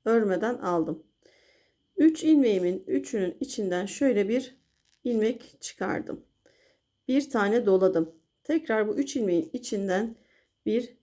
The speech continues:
ilmek çıkarıyorum. Yani üç ilmekten üç ilmek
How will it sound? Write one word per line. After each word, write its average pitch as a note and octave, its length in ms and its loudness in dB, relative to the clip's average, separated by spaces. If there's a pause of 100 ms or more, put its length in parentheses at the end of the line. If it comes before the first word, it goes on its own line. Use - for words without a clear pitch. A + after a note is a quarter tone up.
(140)
ilmek F#3 420 0
çıkarıyorum. B3+ 680 0 (180)
Yani A#3 300 2
üç C#4 320 -2
ilmekten G#3 680 -2 (360)
üç C4 360 -2
ilmek G#3+ 560 0